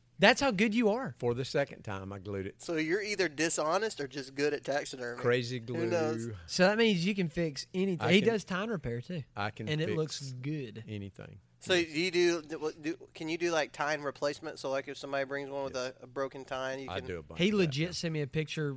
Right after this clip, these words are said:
Speaker 1: was it two weeks ago?
Speaker 2: Yeah.
Speaker 1: Of a left beam that I, I had no clue about. He just took a picture, said which tine's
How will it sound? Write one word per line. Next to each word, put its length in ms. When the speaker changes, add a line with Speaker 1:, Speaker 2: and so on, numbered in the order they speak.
Speaker 1:
was 280
it 80
two 180
weeks 240
ago? 280
Speaker 2:
Yeah. 60
Speaker 1:
Of 520
a 460
left 460
beam 440
that 180
I, 180
I 80
had 100
no 160
clue 180
about. 120
He 60
just 120
took 140
a 20
picture, 220
said 160
which 240
tine's 500